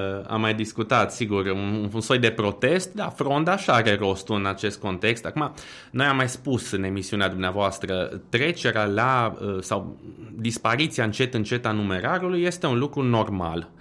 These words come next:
Dar asta trebuie să se producă pentru că noi, populația, agenții economici, ne dăm seama că merită să folosim bani electronici, că poate fi mai eficient și nu că ne impune cineva.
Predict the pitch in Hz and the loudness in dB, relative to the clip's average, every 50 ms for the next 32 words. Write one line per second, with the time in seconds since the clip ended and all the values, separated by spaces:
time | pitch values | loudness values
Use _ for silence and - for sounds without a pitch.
0 | - - - - - - - - 104 110 110 - 180 208 208 - 175 170 185 190 | -20 -20 -20 -20 -20 -14 -4 0 0 0 0 0 -2 -2 0 -2 -4 -2 -2 -2
1 | 185 165 - - 139 127 - 135 123 113 - - - - - 110 110 117 156 175 | -2 -2 -2 -2 -4 -4 -2 -2 -2 -2 -2 -6 -12 -8 -2 -2 -2 0 -2 -2
2 | - 151 147 - 151 147 143 139 143 135 131 - 139 131 127 127 180 214 202 170 | -2 -4 -2 0 -2 -2 0 -2 -4 -6 -2 -2 0 2 2 2 4 4 4 2
3 | 151 147 151 - - - - 131 135 - 170 175 147 127 123 123 123 - 135 127 | 2 0 -4 -10 -18 -8 -6 -6 -4 0 0 2 4 4 2 2 0 0 0 2
4 | 127 131 - - 123 120 117 135 156 165 - 170 160 165 160 139 127 123 123 131 | 2 0 2 0 0 2 4 2 2 4 2 0 0 2 0 2 2 4 2 2
5 | 131 127 143 143 160 160 147 147 151 226 254 226 180 - - - 180 190 180 156 | 0 0 0 0 2 0 0 0 0 2 2 2 0 -2 0 2 2 4 4 4
6 | 131 123 120 120 - 131 120 107 107 131 185 202 170 143 127 123 117 - - 117 | 4 4 2 2 2 2 4 4 4 4 4 4 2 2 0 -2 -2 0 -2 -4
7 | - - 120 113 110 107 - - 131 120 104 117 120 117 107 101 98 92 - - | -2 0 0 2 2 0 0 -2 -2 0 2 2 2 2 2 0 -2 -4 -4 -4
8 | 98 95 104 110 123 123 113 - - - 110 - - - 120 151 180 175 - 127 | -2 -2 0 0 0 0 -2 -4 -4 -4 -6 -6 -2 0 2 2 2 2 0 -4
9 | 120 - - 147 135 117 123 135 139 131 123 - - - - 123 127 123 - 110 | -4 -2 -4 -2 0 2 4 4 2 2 0 -6 -16 -8 -2 -2 -2 0 0 -6
10 | 104 - - 98 90 92 110 160 - - - - - - - - 147 185 233 226 | -6 -4 -2 -2 -2 0 -2 -4 -4 -8 -16 -20 -14 -10 -2 0 2 2 2 2
11 | 220 196 190 180 170 170 170 170 165 139 120 113 - - 113 101 95 90 87 80 | 0 0 2 2 2 2 0 0 0 2 2 2 0 0 0 2 2 2 2 0
12 | 82 - | 0 -6